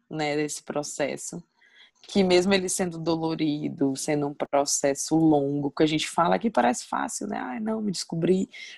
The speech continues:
descobri coisas novas", não é longo. É um processo que você se questiona, que você pensa muito, que você reflete muito, mas que a gente não tenha medo,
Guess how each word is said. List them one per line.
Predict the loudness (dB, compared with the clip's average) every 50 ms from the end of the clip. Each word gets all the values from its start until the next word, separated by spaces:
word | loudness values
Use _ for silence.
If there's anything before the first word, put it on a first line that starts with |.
| -16 -12
descobri | -6 0 2 4 4 4
coisas | 4 4 4 4 2 2
novas", | 4 4 4 4 4 2 -2 -2
não | -2 0 2 2
é | 2 2 2 2
longo. | 2 2 0 -2 -2 -2 -2 -4 -4 -4 -6 -6 -8 -10 _ _ _ -20 -20 _ _ -2
É | 0 0 2 0
um | -2
processo | -2 -4 -4 -4 -2 -2 -4 -4 -4 -8 -10 -12 _ _ _
que | -6 -6 -6
você | -4 -4 -6 -4 -2 -4
se | -4 -4 -6 -4
questiona, | -2 0 0 0 -2 -6 -4 -4 -4 -4 -4 -6
que | -6 -4
você | -4 -4 -2 0 -2 -2
pensa | -2 0 -4 -2 -2 -2 -4 -4
muito, | -2 -2 -2 -4 -4 -2
que | -2 -2
você | 0 0 -2 -2 -2 0
reflete | 0 0 0 0 0 0 0 0 0 -4 -6 -4
muito, | -4 -4 -4 -4 -6 -6 -8 _ _ -20 -20 -20 -20 -16 -4 0
mas | 2 2 2
que | 4 2
a |
gente | 2 2 0 0 0 0
não | 0 0
tenha | 0 0 0 2 2 0
medo, | 0 0 0 2 4 2 2 2 0 -6 -8